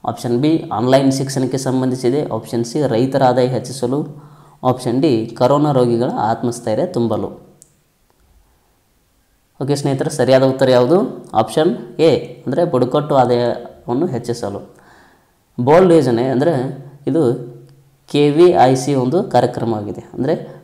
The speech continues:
ಖಾದಿ and village industries commission ಇದೆಯಲ್ಲ, ಅದು ತೆಗೆದುಕೊಂಡಂಥ ಒಂದು,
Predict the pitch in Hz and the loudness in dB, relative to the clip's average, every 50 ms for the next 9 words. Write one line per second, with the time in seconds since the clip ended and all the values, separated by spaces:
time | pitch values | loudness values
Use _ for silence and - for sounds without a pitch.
0 | - - - 120 117 123 127 151 165 160 151 151 147 143 123 117 123 127 135 156 | -10 -4 -2 0 2 2 2 2 2 2 2 0 0 0 2 2 2 4 4 4
1 | 160 139 135 131 131 131 139 135 - 147 143 127 120 - 127 123 120 120 - 120 | 4 4 4 2 0 0 -4 -4 -4 -4 -4 -2 -2 0 0 0 0 -2 -2 -4
2 | 110 107 107 113 131 170 214 254 117 - - - - - - - _ _ - 135 | -4 -2 -2 -2 0 0 0 0 0 -2 -4 -10 -18 -20 -20 -20 _ _ -6 -4
3 | 147 160 156 151 127 131 131 131 131 123 117 117 117 120 117 113 117 120 165 | -2 -2 0 0 0 0 0 0 0 -2 -2 -2 -2 -2 -2 -2 0 -2 -2